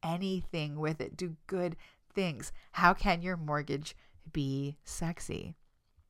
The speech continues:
Now, I understand that there are practical elements involved in creating future goals.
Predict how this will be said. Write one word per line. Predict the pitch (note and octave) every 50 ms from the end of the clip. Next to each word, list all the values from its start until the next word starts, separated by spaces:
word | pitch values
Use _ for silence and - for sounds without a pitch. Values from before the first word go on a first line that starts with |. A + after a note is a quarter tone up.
| _ _ _ _ - - - - - - - - - - - - - -
Now, | - F3 D#3 D3+ - E3+ - - - -
I | E3+ E3 E3
understand | D#3 D3+ D3 D3+ C#3 - - - - A3+ B3+ C#4 A#3 D#3+ C#3+ - D#2 - G3 - - - - - - - - - _ -
that | E3+ D#3
there | - F3+ D#3+ -
are | - D#3 D#3
practical | D3+ - - D3+ D3 D3+ D3+ - F3 D#3 - D#3+ - -
elements | - D3 C#3 C#3+ C#3 C#3 D#3 G3 C4+ D4+ - - - - - -
involved | D#3+ D3+ D3+ C#3+ D3+ C#3+ C#3+ C#3+ D3 D#3+ F3 F3+ -
in | - F#3 F#3
creating | E3+ - G3+ F3+ E3 D#3 D#3 D#3 D3+ C#3+
future | - - D3+ C#3 - - C3+ C3
goals. | D3 - - - - - - - - -